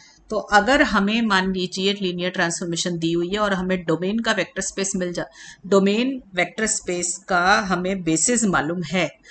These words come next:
तो हम उसका range space कैसे निकालेंगे? span of T beta करके निकाल सकते हैं। Clear? तो मैं इसको आपको proof करके दिखाऊंगी। For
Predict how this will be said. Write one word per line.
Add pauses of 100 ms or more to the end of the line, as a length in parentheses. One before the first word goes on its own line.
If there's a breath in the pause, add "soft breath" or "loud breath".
(220 loud breath)
तो
हम
उसका
range
space (320)
कैसे
निकालेंगे? (320 loud breath)
span
of
T
beta
करके
निकाल
सकते
हैं। (400)
Clear? (480 loud breath)
तो
मैं
इसको
आपको
proof
करके
दिखाऊंगी। (100)
For